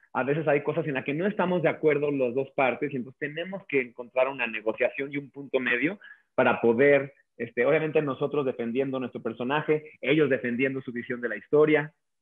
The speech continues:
pero siempre con mucha comunicación. Y obviamente también al ser series de tantos, tantos capítulos donde hay que grabar tanto y tan rápido,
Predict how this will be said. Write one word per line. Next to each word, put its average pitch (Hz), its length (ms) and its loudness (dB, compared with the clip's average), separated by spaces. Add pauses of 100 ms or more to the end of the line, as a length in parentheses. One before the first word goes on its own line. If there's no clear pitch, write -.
(460)
pero 143 360 6
siempre 196 220 2
con 175 140 0
mucha 175 240 2
comunicación. 139 760 0 (500)
Y 135 460 6
obviamente 202 480 2
también 160 300 -4
al 135 180 -6
ser 156 240 0 (320)
series 156 340 2
de 131 100 0
tantos, 165 540 -4
tantos 151 320 -4
capítulos 135 520 -4
donde 127 200 0
hay 131 60 0
que 147 100 -2
grabar 127 440 0
tanto 139 360 -2
y 139 40 -2
tan 110 220 -6
rápido, 120 500 -2